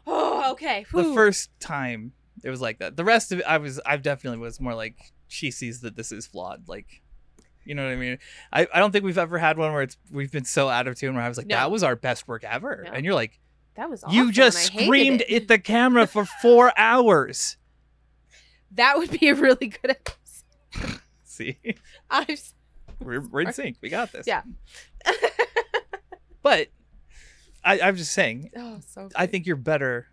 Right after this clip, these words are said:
Speaker 2: You've gotten stronger at that
Speaker 1: Mm.
Speaker 2: through this, 'cause we've had to make decisions. And
Speaker 1: Yeah.
Speaker 2: it's been more co-op.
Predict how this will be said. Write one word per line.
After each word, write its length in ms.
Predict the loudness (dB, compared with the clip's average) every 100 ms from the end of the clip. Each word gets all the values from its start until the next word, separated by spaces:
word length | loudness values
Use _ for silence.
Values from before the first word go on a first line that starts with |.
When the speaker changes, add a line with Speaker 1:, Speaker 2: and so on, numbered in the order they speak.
| -16
Speaker 2:
You've 200 | -12 -4
gotten 520 | 2 2 0 -10 -14
stronger 480 | -18 -12 -8 -8 -8
at 160 | -10 -10
that 220 | -14 -16 _ _
Speaker 1:
Mm. 220 | -20 -20 _ -12
Speaker 2:
through 100 | -8
this, 220 | -8 -10
'cause 180 | -14 -12
we've 160 | -6
had 140 | -4 -4
to 60 | -6
make 200 | -10 -10
decisions. 500 | -14 -14 -16 -16 -14
And 80 | -14
Speaker 1:
Yeah. 160 | -14 -18 _ _ _ _
Speaker 2:
it's 200 | -12 -10
been 240 | -8 -6 -4
more 180 | -6
co-op. 480 | -8 -6 -4 -4 -8